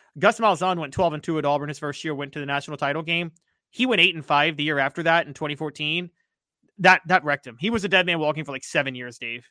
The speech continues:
when he was at Auburn after that because he couldn't maintain what he had built,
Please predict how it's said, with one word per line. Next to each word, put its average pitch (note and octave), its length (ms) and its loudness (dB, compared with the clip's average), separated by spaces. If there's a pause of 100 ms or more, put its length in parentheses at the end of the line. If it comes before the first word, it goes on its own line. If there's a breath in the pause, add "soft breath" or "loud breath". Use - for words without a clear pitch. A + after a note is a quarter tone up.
(120)
when C3 120 -14
he C3 60 -12
was B2 160 -16
at A#2+ 160 -12 (180)
Auburn A#2+ 320 -12
after A#2+ 200 -16
that A2 220 -10 (220)
because B2 720 -8
he D3+ 140 -12
couldn't D3 260 -4
maintain B2+ 360 -8
what B2 100 -12
he B2 60 -14
had A#2 120 -12
built, A#2+ 280 -8